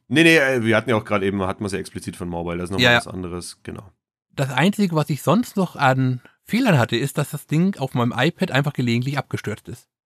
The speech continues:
Speaker 1: Okay.
Speaker 2: Keine Ahnung
Speaker 1: Nee.
Speaker 2: warum. Das ist ein iPad, das zweiundzwanziger.
Speaker 1: Aha.
Speaker 2: Ab und zu hat er einfach gesagt, nee, mag jetzt nicht.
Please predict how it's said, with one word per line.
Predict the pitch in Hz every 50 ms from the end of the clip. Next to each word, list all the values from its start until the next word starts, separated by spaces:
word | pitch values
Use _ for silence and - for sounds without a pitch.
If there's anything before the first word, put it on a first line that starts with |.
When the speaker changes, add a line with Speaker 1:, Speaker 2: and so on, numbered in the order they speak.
| _ _ _ _ -
Speaker 1:
Okay. | 120 117 - 120 113 - _ - 143 143 - _ _ _ _ _ _ _ _ -
Speaker 2:
Keine | - 151 147 151 156 143
Ahnung | 139 139 143 104
Speaker 1:
Nee. | 98
Speaker 2:
warum. | 190 147 120 131 170 254 311 - _ _ _ _ _ _ _ _
Das | - 120 117 120
ist | 139 139 - -
ein | 135 131 127 127 - -
iPad, | 120 135 151 - _ - - 147 147 143 _ _ - - - - _ _ -
das | - 113 -
zweiundzwanziger. | - - 123 113 113 113 - - 120 135 - - 160 165 202 240 302 - _ _ _ _ _ _ _ _ _
Speaker 1:
Aha. | - 95 85 78 85 87 92 117 120 - _ _ _ _ _ _ _ _
Speaker 2:
Ab | - 156 165
und | 190 180
zu | - 190 180
hat | 160
er | 160 143
einfach | 151 151 156 147
gesagt, | - 147 147 143 - - _ -
nee, | 143 131 120 110 110 _ _ _ _
mag | - 135 127 127 -
jetzt | - 104 - -
nicht. | 117 98 - - _